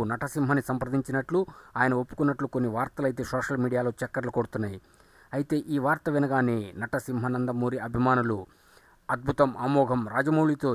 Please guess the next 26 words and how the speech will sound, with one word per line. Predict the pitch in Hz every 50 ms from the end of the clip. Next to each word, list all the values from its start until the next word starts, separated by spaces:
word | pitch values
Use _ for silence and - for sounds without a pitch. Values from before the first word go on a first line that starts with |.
| - -
సినిమా | 151 139 139 139 123 -
చేసే | 131 120 - 135 120 104 90 - _ _ _ _ _ _ - -
కోరిక | 151 156 151 - 143 139
ఈ | 139
విధంగా | 143 151 156 170 160 - -
తీరుతుందేమో | 170 175 165 - - 165 156 151 147 147 156 151 139 - - 151 139
అని | 143 - - 135
ఆశిస్తున్నారు. | 139 - 135 - - - 127 123 117 110 - -
కానీ | 151 170 175 175 - 156 143
ఈ | 131 131
వార్తలు | 147 156 - - 151 147 151 147 127 104 98 - - - - - - - _ -
పుకార్లే, | 143 120 - 151 143 143 139 131 127 131 127 117 104 92 92 113
only | 127 139 135 - -
సోషల్ | 139 139 135 - 156 151 143 139
మీడియా | 139 143 131 127 131
మటుకే, | 123 - - 131 123 110 95 90 - _ _ - - _ -
ఎక్కడా | 117 123 - - - 165 156 147 143
ఇటువంటి | 131 135 127 123 120 120 127 123 120 107 98 95 - - - 107
వాసనే | 123 143 147 - 160 156 156 156 147
లేదని | 143 135 127 131 123 123 113 - - -
అంటున్నారు. | 117 107 127 110 110 113 104 101 98 90 - _ _ _ _ - - - - _ -
అయితే | 220 - - 202 160 -
తెలుస్తున్న | 185 208 214 - - 208 202 190
విషయాలను | 170 - 180 175 175 160 156
బట్టి | 147 - - -
చూస్తే | 139 113 - - 135